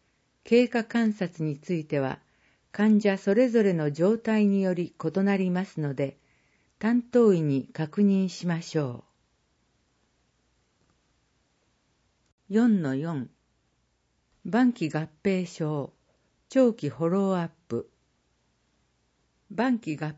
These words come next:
併症は治療後、しばらくしてから起こる問題のことです。疾患そのものの影響よりも、薬物療法、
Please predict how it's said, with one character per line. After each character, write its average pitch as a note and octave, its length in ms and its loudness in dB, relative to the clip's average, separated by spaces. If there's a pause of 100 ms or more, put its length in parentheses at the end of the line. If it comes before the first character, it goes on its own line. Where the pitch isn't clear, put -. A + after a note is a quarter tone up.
(100)
併 F#3 160 -2
症 D#3+ 320 -4
は C#3 200 -6 (380)
治 G3+ 160 -4
療 G3+ 340 4
後、 F3 220 -4 (340)
し - 180 -8
ば B3+ 160 0
ら A#3 140 0
く F3 140 -4
し - 100 -14
て F#3 160 -2
か C#3+ 160 -2
ら C3 180 -8 (160)
起 D#3 100 -2
こ B3 160 0
る G#3 120 2
問 F3+ 340 4
題 F#3+ 220 0
の F3 160 -2
こ D3+ 120 -6
と D#3+ 140 -4
で B2 200 -4
す。 - 260 -20 (1040)
疾 G#3 240 -6 (100)
患 A#3 240 0
そ G#3+ 160 0
の G#3+ 140 6
も G#3 160 6
の G#3 140 2
の E3 160 -2
影 E3+ 240 -2
響 E3+ 260 -4
よ E3 160 -2
り D3+ 100 -6
も、 C3+ 240 -4 (320)
薬 F3+ 300 0
物 G#3+ 300 -2
療 F#3+ 320 4
法、 C3+ 440 -4